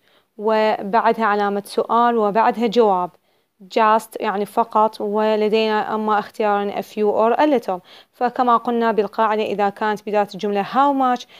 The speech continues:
ففي الجواب نختار a little، إذا نختار a little. Just a little،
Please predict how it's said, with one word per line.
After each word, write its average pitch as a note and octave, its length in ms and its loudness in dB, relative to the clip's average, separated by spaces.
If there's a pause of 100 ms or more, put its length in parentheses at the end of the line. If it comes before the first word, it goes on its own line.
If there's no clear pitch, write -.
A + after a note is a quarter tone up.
(180)
ففي G#3+ 420 0
الجواب G#3 380 2
نختار G3 540 -2
a C#4+ 280 2
little، F#3 260 -6 (320)
إذا G#3+ 140 -4
نختار G3 640 -2
a C#4 260 2
little. F#3+ 320 -2 (4000)
Just G3 440 -6
a B3+ 60 4
little، G3 480 -2